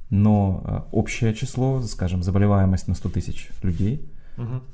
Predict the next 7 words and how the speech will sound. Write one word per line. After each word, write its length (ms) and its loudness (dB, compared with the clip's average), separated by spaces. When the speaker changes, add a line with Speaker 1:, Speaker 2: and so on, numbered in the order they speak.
Speaker 1:
пропорционально 920 2
растёт 640 0
там, 180 0
где 160 0
растёт 520 2
процент 440 0
людей 480 2